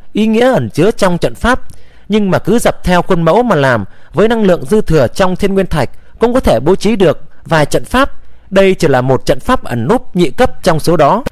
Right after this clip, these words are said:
mà Cam Vân đã phân phó cho Tiểu Nhị bao toàn bộ cả lầu hai. Tại cửa cầu thang của lầu hai cũng thiết lập một trận pháp giống như vậy, ngăn cản ngoại nhân quấy rầy. Ba người tập trung tinh thần nhìn Tần Vũ, tất cả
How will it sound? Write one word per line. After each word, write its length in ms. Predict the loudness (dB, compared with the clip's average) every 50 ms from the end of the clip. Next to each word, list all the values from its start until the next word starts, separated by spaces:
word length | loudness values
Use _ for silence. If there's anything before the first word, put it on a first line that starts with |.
| _ -8
mà 260 | -4 -2 0 0 0
Cam 220 | 0 0 -2 -2 0
Vân 260 | 0 0 0 0 -2 -6 -6 -2
đã 160 | 0 0 0
phân 200 | 0 0 -2 -2
phó 260 | 0 0 2 2 2
cho 140 | 2 0 -2
Tiểu 200 | 0 0 0 0
Nhị 280 | 2 0 0 -2 -2 -6 -10 -12 -14 -10 -2
bao 220 | 0 0 0 2
toàn 220 | 0 0 0 0 2
bộ 200 | 0 0 0 0
cả 180 | 0 0 2
lầu 220 | 2 2 2 0 0
hai. 340 | 0 0 2 2 0 -2 -6 -10 -14 -16 -18 -18 -16 -8 -4
Tại 200 | -2 -2 -2 -2
cửa 200 | 0 0 0 0
cầu 180 | 2 0 0
thang 260 | 0 2 0 0 0 0
của 120 | 0 0
lầu 200 | 2 2 2 2
hai 300 | 2 0 0 0 0 -2 -6 -6 -2
cũng 140 | -2 0 0
thiết 180 | 0 0 0 2
lập 260 | 2 0 0 0 0
một 140 | -2 0 0
trận 120 | -2 -4
pháp 360 | -2 -2 -2 0 0 -2 -2
giống 180 | -2 0 0 2
như 140 | 0 0 0
vậy, 240 | 0 0 -2 -2 -6 -10 -14 -18 -20 -20 -20 -10 -4
ngăn 180 | -4 -2 -2
cản 260 | 0 0 0 0 0 0
ngoại 140 | -2 -2
nhân 220 | 0 0 0 0 2
quấy 180 | 2 2 2
rầy. 340 | 2 2 2 2 0 0 -4 -6 -12 -18 -20 -20 -20 -14 -4 0
Ba 160 | 0 2 2
người 260 | 2 2 2 2 2
tập 140 | 0 0 0 0
trung 220 | 0 0 0 0
tinh 180 | -2 -2 -2 -2
thần 160 | -2 -4 -6 -6
nhìn 180 | -4 -4 -2 0
Tần 200 | 0 0 0 0
Vũ, 280 | 0 0 0 0 0 0 -4 -8 -10 -10 -12 -6 0
tất 200 | 0 0 0 0
cả 280 | 0 0 0 0 -2